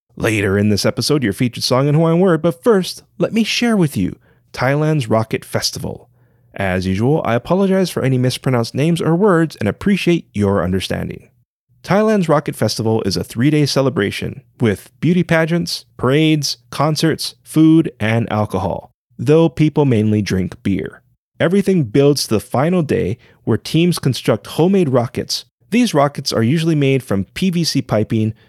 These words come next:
and fueled by black powder. The winning team is whoever's rocket stayed airborne the longest. It should be noted, the rockets are equipped with parachutes, which count towards its total airtime. But rockets have exploded on the ground, causing injury.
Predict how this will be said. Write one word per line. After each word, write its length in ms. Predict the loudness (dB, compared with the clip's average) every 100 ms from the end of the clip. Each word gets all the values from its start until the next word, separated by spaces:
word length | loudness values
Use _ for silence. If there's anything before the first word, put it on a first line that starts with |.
| _ -4
and 160 | -4
fueled 440 | -2 0 2 2 2
by 180 | 0
black 460 | 0 -2 -4 -6 -8
powder. 480 | -2 0 0 -6 -12 _ _ _ -6
The 100 | -2
winning 300 | 0 2 0
team 340 | 0 0 2
is 160 | 0 -4 _
whoever's 420 | 0 2 2 -2
rocket 480 | 0 0 0 -4 -4
stayed 500 | -4 0 0 0 -4 0
airborne 480 | 0 2 0 2
the 100 | 0
longest. 760 | 0 0 0 -2 -8 -10 -10 -20 _ _ _
It 240 | -6 -6
should 180 | -4 -4
be 100 | -2
noted, 320 | 0 0 0 -4 -16 -4
the 120 | 0
rockets 400 | 2 0 -2 0
are 80 | 0
equipped 460 | -2 -2 -2 0
with 180 | -4 -4
parachutes, 720 | 0 2 2 -2 -6 -6 -10 _ _
which 180 | -6 -6
count 240 | -4 -4 -4
towards 380 | -2 0 2
its 180 | -2 -4
total 340 | -4 -2 -2 -2
airtime. 480 | -2 -2 -4 -8 -10 _ _ _
But 160 | -8 -2
rockets 400 | 0 0 -2 -2
have 140 | -2
exploded 500 | -2 -2 0 2 2
on 80 | 0
the 80 | 2
ground, 420 | 2 2 2 0 _ _
causing 420 | 0 0 2 0
injury. 500 | 0 0 0 -2 -8